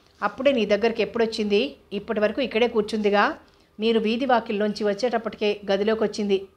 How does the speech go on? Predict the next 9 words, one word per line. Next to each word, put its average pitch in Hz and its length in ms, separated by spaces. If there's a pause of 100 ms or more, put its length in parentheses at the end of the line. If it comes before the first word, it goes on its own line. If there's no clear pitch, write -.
"ఏమిటా 247 340
తొందర?" 208 500 (500)
"మనతో 214 260
ముందే 214 240
చెప్పిందిగా." 214 680 (500)
"చెప్పిందిలే, 214 680 (300)
అది 208 400
అప్పటి 214 340
మాట. 196 420